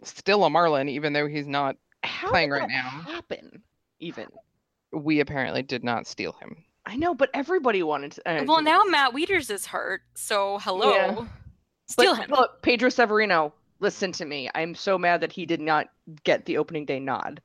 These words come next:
Speaker 2: So
Speaker 3: I love me some Pedro Severino, but also catcher depth.
Speaker 2: We have some catcher depth, assuming that Matt Wieters is going to be fine.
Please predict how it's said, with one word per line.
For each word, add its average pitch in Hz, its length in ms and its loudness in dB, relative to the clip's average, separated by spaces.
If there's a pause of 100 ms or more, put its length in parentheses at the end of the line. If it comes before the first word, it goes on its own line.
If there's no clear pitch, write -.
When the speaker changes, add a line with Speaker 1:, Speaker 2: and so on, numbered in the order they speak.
(540)
Speaker 2:
So 110 420 0 (220)
Speaker 3:
I 330 120 2
love 349 280 4
me 349 120 0
some 311 180 -2
Pedro 269 240 -2
Severino, 240 500 0 (120)
but 214 100 2
also 220 380 2
catcher 196 460 -4
depth. - 500 -6 (600)
Speaker 2:
We 427 320 2
have 453 180 0 (100)
some 170 320 2
catcher 151 340 0
depth, 139 320 -2
assuming 151 520 -4
that 151 140 0
Matt 135 200 0
Wieters 147 460 -2
is 143 340 -12 (640)
going 175 380 6
to 175 100 2
be 160 140 0
fine. 175 400 4